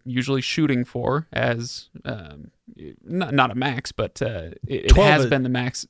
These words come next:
Speaker 2: Yeah,
Speaker 1: historically,
Speaker 2: yeah, and
Speaker 1: so.
Speaker 2: twelve's, you know, anything o-, ten is probably kind of the bare minimum of where we, we would like to be. Um, so anything over twelve is typically a good month, and this, this month was pushing thirteen.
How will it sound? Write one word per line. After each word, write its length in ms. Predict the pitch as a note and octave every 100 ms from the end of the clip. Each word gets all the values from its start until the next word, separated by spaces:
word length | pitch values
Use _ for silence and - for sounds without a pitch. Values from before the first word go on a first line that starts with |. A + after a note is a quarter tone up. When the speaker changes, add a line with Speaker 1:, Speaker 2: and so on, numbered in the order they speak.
| _ -
Speaker 2:
Yeah, 100 | D3+
Speaker 1:
historically, 640 | C3 A2+ E3+ F2 - -
Speaker 2:
yeah, 160 | B2 G2
and 100 | G2+
Speaker 1:
so. 60 | -
Speaker 2:
twelve's, 400 | D3+ B2 - -
you 200 | C3+ C#3+
know, 60 | E3
anything 320 | G#3 G3+ F3
o-, 140 | D#3 C3 -
ten 240 | - F3 F3+
is 140 | C#3+
probably 400 | - C#3+ B2+ A#2
kind 220 | A2+ B2 A2+
of 60 |
the 60 | G2+
bare 180 | G#2+ G#2+
minimum 380 | G#2+ A2 A2 G#2+
of 120 | G2+
where 200 | G#2 G#2
we, 200 | G2+ G#2 -
we 100 | G#2+
would 140 | G#2 G#2+
like 220 | G#2 G#2
to 120 | A2
be. 320 | G#2 G2+ G2+ _ _ _ _ -
Um, 500 | G#2 F#2+ F#2+ F2+ F#2+
so 460 | - A#2 G#2 G2 -
anything 320 | B2+ C3 C3+
over 180 | A#2 G#2+
twelve 340 | - G#2+ G#2 G2
is 80 |
typically 460 | - G#2 - G#2 F#2+
a 60 | F#2
good 240 | G2 F#2
month, 340 | F#2 G2+ -
and 100 | F#2+
this, 180 | G#2+ -
this 260 | G#2+ A#2+ -
month 200 | G#2+ -
was 120 | F#2+
pushing 380 | - F#2+ - F#2
thirteen. 540 | G2 - - G2 -